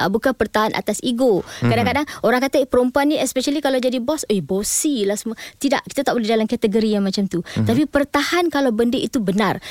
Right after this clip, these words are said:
Speaker 1: Kalau benar, tapi dalam keadaan yang orang kata yang bijak, dalam keadaan yang menunjukkan kita, bila kita bercakap, itu bercakap atas bentuk fakta.
Speaker 2: So, ilmu tu
Speaker 1: Hmm.
Speaker 2: agak penting lah, kan?
Speaker 1: Penting sangat-sangat. Sebab
Speaker 2: Hmm.
Speaker 1: tu saya menggalakkan wanita-wanita di sana,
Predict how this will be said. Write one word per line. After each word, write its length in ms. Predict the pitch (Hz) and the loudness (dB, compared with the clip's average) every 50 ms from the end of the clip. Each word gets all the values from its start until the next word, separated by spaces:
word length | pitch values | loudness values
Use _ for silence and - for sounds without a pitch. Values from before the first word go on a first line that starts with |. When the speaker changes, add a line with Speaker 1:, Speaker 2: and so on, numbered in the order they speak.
| - - - | -12 -4 0
Speaker 1:
Kalau 160 | 240 262 269 | 0 2 2
benar, 320 | 233 285 277 320 381 339 - | 2 2 2 2 2 2 0
tapi 240 | 302 294 359 302 | 0 0 0 2
dalam 240 | - 233 240 262 277 | 2 2 2 2 0
keadaan 640 | 277 - 277 233 - 240 220 - - - 277 269 247 | 0 0 0 0 0 0 0 -2 0 0 0 0 0
yang 120 | 262 294 285 - - - - - - _ _ _ _ _ _ _ _ _ _ _ _ _ _ _ | -2 -2 -4 -6 -12 -20 -20 -20 -20 _ _ _ _ _ _ _ _ _ _ _ _ _ _ _
orang 320 | - 220 233 233 247 254 | -2 0 0 0 0 0
kata 160 | 269 262 - 277 | 0 -2 0 0
yang 240 | 247 240 233 190 | 2 2 2 2
bijak, 320 | 190 214 175 - 190 170 - _ _ - | 0 0 0 0 -2 -2 -4 _ _ -6
dalam 240 | - 208 220 214 220 | -2 0 0 0 0
keadaan 480 | 220 247 220 143 - 220 240 226 233 | 0 0 0 0 0 0 0 0 0
yang 80 | 226 220 | 0 0
menunjukkan 400 | 220 226 226 220 - - 233 202 | 0 0 0 0 0 -2 -2 -4
kita, 320 | - 226 - - 240 233 233 - - - - | -4 -4 -2 0 0 0 -2 -6 -12 -12 -6
bila 240 | - 226 233 262 220 | -2 0 0 2 0
kita 160 | 269 - 277 | 0 0 0
bercakap, 480 | 233 247 254 - - 269 269 - 277 - | 0 0 0 0 0 -2 0 0 -2 -2
itu 160 | 254 - 302 | -2 -2 -2
bercakap 480 | 240 247 247 - 269 262 - - - 226 | -2 -2 -2 -2 -4 -4 -2 -4 -4 -2
atas 160 | - 262 247 | -2 -2 -2
bentuk 320 | 208 190 196 - - - | -2 -2 -4 -4 -6 -6
fakta. 640 | - - - - - - - - 147 151 - - - - - | -4 -4 -4 -4 -4 -8 -10 -6 -6 -6 -6 -8 -8 -4 -2
Speaker 2:
So, 160 | - 139 135 - _ - - - | -2 -2 -2 -6 _ -8 -4 0
ilmu 400 | 131 127 127 131 139 147 147 135 | 0 2 2 2 2 2 0 0
tu 80 | 165 | 0
Speaker 1:
Hmm. 160 | 151 127 120 | 0 0 0
Speaker 2:
agak 160 | 113 127 - 123 | 0 0 0 0
penting 320 | 131 127 143 113 110 113 | 0 0 0 0 2 2
lah, 80 | 131 135 | 2 2
kan? 80 | 143 | 2
Speaker 1:
Penting 480 | - 285 285 285 285 277 - 320 311 285 | 2 2 2 2 2 0 0 0 0 2
sangat-sangat. 560 | - 247 226 247 262 - 226 220 208 - - | 2 0 0 0 0 0 0 0 0 0 0
Sebab 160 | 214 233 240 | 0 0 0
Speaker 2:
Hmm. 80 | 247 - | 0 0
Speaker 1:
tu 80 | 269 | -2
saya 400 | - - 269 240 247 269 277 277 | 0 0 0 0 2 2 2 2
menggalakkan 720 | 262 254 240 226 226 226 247 254 - - - 226 226 196 175 | 2 2 2 2 2 2 2 0 0 -2 -2 -2 -2 -2 0
wanita-wanita 880 | 175 196 220 240 262 262 269 277 254 - 262 254 247 247 247 - 247 | 0 0 0 0 0 0 0 0 0 0 2 2 2 2 2 2 2
di 80 | 247 240 | 2 2
sana, 200 | - 254 247 | 0 0 -2